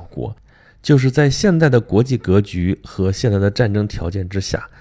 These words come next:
这灭国大战很少能够发生。那平常打的仗都算什么呢？这小国就有这个优势，就是我只要能把你打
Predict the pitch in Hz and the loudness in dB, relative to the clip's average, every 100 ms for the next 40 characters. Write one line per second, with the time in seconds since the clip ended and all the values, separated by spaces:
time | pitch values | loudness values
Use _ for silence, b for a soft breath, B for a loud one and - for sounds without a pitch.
0 | B B B - 110 135 220 139 104 95 | B B B -6 -2 0 4 2 4 4
1 | 143 143 92 95 87 - 98 143 85 85 | 4 2 -2 -2 -2 0 0 0 -2 -4
2 | 85 85 78 - - - - 85 110 - | -4 -2 -2 -2 -4 -2 -6 -8 -10 -18
3 | b b b 120 107 92 - 123 147 117 | b b b 0 0 0 0 2 2 2
4 | 120 131 - 87 104 95 98 101 92 - | -2 -2 -2 -2 -2 -2 -2 -2 -4 -4
5 | 95 104 95 - b b b b - 98 | -2 -2 -2 -6 b b b b -6 -4
6 | 95 - - 101 90 98 107 117 95 82 | -4 -8 -2 -2 0 0 0 2 2 2
7 | 90 98 98 107 110 - - 101 98 - | 0 -2 0 -2 -2 -6 -6 -6 -6 -8
8 | - 98 135 - 90 92 117 120 120 135 | -4 0 0 0 -2 -2 -2 -2 0 -2
9 | - | -4